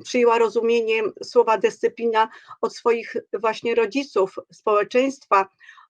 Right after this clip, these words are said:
oraz ugruntowanych tradycji i przekonań. Natomiast pozytywna dyscyplina to możemy powiedzieć, że to jest pozytywna nauka. I dlaczego dyscyplina jest ważna w życiu?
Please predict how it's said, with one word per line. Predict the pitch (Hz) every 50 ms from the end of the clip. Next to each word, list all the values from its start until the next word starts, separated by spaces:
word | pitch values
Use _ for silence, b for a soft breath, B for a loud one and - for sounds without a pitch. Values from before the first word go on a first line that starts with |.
| _ -
oraz | 220 220 226 220 226 233 -
ugruntowanych | - 202 - 233 220 - 226 220 214 220 220 226 226 214 214
tradycji | - 233 214 208 196 220 208 - - 220
i | 208 202
przekonań. | - - 220 202 190 - 196 190 190 180 - - - - b b b b b b b b
Natomiast | - 226 220 240 233 226 214 - -
pozytywna | _ 233 208 226 226 - 294 302 311 294 262 240
dyscyplina | 208 226 208 - _ 233 214 - 247 240 247 233 233 240 240 - _ _ _ _ _ _
to | - 233 220 220 214 - - _ _ _ _ _ _ _ _ _ _
możemy | - 226 220 226 240 226 233 220
powiedzieć, | - 220 202 214 220 196 - 226 202 208
że | 208 208
to | - 226
jest | 214 208 - - _
pozytywna | - 233 208 233 226 - - 190 180 175 190 196 185 196 208 - - _ _ -
nauka. | 240 262 277 285 269 254 247 _ - - - - - _ _ _ _ _ _ _ _ _ _ _ _ _ _ _ _ _ _ _ _ _ _ _ _ _ B B B B B B B _ -
I | 233 226 214 190 - _ _ _
dlaczego | 202 220 220 220 - - 330 320 349 285 - - - _ _ -
dyscyplina | 233 240 - - 240 240 - 247 240 247 233 220
jest | 220 214 202 202 202 - _
ważna | 196 196 226 208 208 196 180 202 185 180 175
w | -
życiu? | 185 185 175 175 - - - -